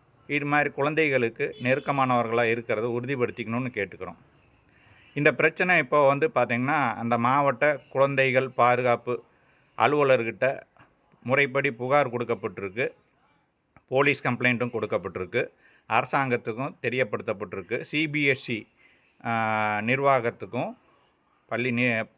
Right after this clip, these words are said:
பள்ளிகளை முறைப்படுத்தும் ஆணையத்துக்கும் தெரியப்படுத்தப்பட்டிருக்கு புகார்கள்.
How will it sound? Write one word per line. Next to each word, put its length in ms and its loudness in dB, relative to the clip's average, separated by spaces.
பள்ளிகளை 380 0
முறைப்படுத்தும் 680 -2
ஆணையத்துக்கும் 600 -2
தெரியப்படுத்தப்பட்டிருக்கு 1000 -4
புகார்கள். 420 -4